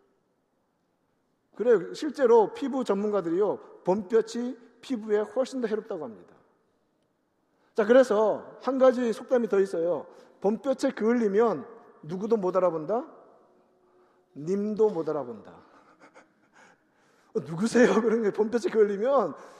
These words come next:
이 사-, 사랑하는 연인조차도 못 알아본다는 게 한국 속담이 있어요. 그만큼 봄볕이 안 좋다는 거죠. 그러한 볕에 나가서 노동을 일삼으니 어찌 그 얼굴이 아름답게 보이겠어요. 그런데 솔로몬은 그,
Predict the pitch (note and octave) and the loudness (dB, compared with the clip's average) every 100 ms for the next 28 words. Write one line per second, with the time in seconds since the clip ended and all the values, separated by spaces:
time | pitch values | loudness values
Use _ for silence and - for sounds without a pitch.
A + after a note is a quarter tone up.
0 | - _ _ - A#3 C4+ C4 C4 C#4 D4 | -20 _ _ -10 -6 -6 0 4 6 6
1 | C#4+ B3 C#4 C#4 B3+ C#4 G#3+ A#3 B3 A#3 | 8 8 8 4 2 2 4 8 8 8
2 | A#3 A#3 A#3 A#3 C#4+ B3 - C4 F3+ D3+ | 4 2 2 0 -2 -6 -4 -4 -2 -6
3 | A3 B3 B3+ B3+ A3+ - - G#3 A3+ G#3+ | -2 -2 0 -4 -8 -12 -8 -4 -4 -4
4 | E3 D3+ F3 D#3+ A2+ F2 E2+ _ _ _ | -6 -8 -10 -12 -12 -16 -20 _ _ _
5 | _ G#3 C4 D4 C#4+ C4 - - C#4 B3 | _ 0 6 8 6 4 4 4 0 2
6 | G#3+ A3+ G3+ G3 G#3+ E3+ A#2+ - - - | 2 0 0 -2 -2 -2 -4 -10 -20 -20
7 | _ _ _ _ _ _ _ _ - F3+ | _ _ _ _ _ _ _ _ -6 0
8 | G#3 G#3 F3 F#3 F3 D3+ D#3 D3+ A#2 A2 | 2 2 -2 -4 -6 -6 -8 -10 -12 -16
9 | _ _ _ _ A3+ - C#4+ G#3 G3 G#3 | _ _ _ _ -18 -16 -6 -4 -4 -6
10 | - C#3+ F3 F3+ G#3 D3+ C3+ A2+ G2 - | -8 -10 -10 -12 -12 -12 -12 -14 -20 -20
11 | _ _ _ _ _ _ _ _ _ C#3 | _ _ _ _ _ _ _ _ _ -14
12 | A#2 C3 B2+ G#2 _ _ _ _ F#3 E3+ | -12 -12 -14 -18 _ _ _ _ -8 -6
13 | D#3+ D#3+ D3+ - D#3+ | -6 -8 -10 -10 -10